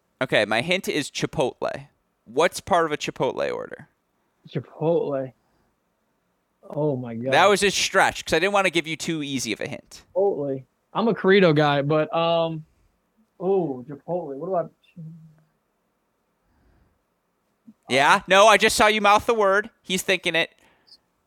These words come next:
Speaker 1: No. What, you go through, they say rice, what type of rice? Then they ask for your meat. Then it, they ask if you want this, you know, do you want pinto, black?
Speaker 2: Beans. What?
Speaker 1: Okay,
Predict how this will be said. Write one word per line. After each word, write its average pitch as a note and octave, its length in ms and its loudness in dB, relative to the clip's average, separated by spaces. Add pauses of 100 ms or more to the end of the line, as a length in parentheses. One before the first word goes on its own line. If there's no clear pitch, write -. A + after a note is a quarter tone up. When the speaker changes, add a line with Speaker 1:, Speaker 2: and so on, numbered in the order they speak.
(1300)
Speaker 1:
No. G#2 480 -2 (140)
What, D3+ 280 0
you C#3+ 80 -4
go D#3 200 2
through, F3+ 300 0
they E3 140 0
say C#3+ 220 2
rice, C3+ 460 2
what D3+ 100 -6
type D#3 200 0
of E3 100 -4
rice? D3+ 340 2
Then D3 220 -2
they D3+ 120 2
ask D3+ 240 0
for F3 160 -4
your E3+ 120 -4
meat. D3+ 340 -6
Then D3 180 0
it, D#3 160 -2
they D3 140 2
ask C#3+ 260 2
if D#3 120 -8
you D#3 100 -10
want C#3+ 320 -2
this, D3 360 0
you B2+ 60 -8
know, B2 120 -2
do B2+ 100 -14
you B2 60 -6
want A#2+ 200 -2
pinto, F#3 520 -2
black? C#3 760 -2 (580)
Speaker 2:
Beans. E3 640 -2 (220)
What? F3+ 220 -2
Speaker 1:
Okay, D3 360 -4